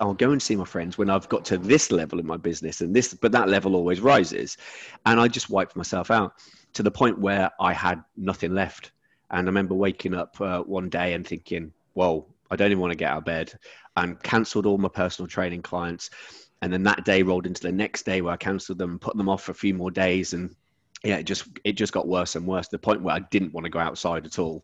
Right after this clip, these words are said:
And all, my only comfort at those times was my books, 'cause I've always liked to read and study things, and that was it. So I just used that time to be looking into things. But the rock bottom was just,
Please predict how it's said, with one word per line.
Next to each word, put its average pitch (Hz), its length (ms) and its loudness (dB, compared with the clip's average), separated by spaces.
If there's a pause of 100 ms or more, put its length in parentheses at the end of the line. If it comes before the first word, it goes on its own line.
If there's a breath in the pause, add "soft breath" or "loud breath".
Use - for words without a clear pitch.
And 90 280 0
all, 123 160 6
my 120 160 6
only 110 100 4
comfort 101 360 0
at - 40 -12
those 87 160 -2
times 85 240 -8
was 87 160 -6
my 85 140 -10
books, - 600 -6
'cause 90 140 -6
I've 98 140 6
always 98 200 4
liked 85 200 -4
to 85 80 -8
read 85 520 -4
and 82 140 -10
study 87 380 -6
things, 82 320 -10
and 87 180 -8
that 95 220 -4
was 87 160 -4
it. 87 180 0
So 87 160 -6
I 87 40 0
just 90 280 -6 (140 loud breath)
used 95 300 0
that 95 180 0
time 85 240 -4
to 80 100 -14
be 87 120 -4
looking 101 320 0
into 95 220 -4
things. 78 440 -10
But - 260 -4 (200 loud breath)
the 95 80 0
rock - 180 6
bottom 80 340 -2
was 80 140 -14
just, - 340 -6